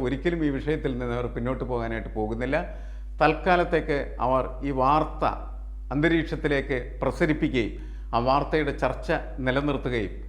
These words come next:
കുറേ കഴിയുന്ന സമയത്ത് അവർക്ക് പാകമായ രാഷ്ട്രീയ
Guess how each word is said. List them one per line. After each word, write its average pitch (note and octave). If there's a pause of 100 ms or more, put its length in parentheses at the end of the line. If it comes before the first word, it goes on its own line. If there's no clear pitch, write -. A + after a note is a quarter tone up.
(200)
കുറേ G3
കഴിയുന്ന D#3
സമയത്ത് C#3 (280)
അവർക്ക് C3 (100)
പാകമായ B2 (400)
രാഷ്ട്രീയ E3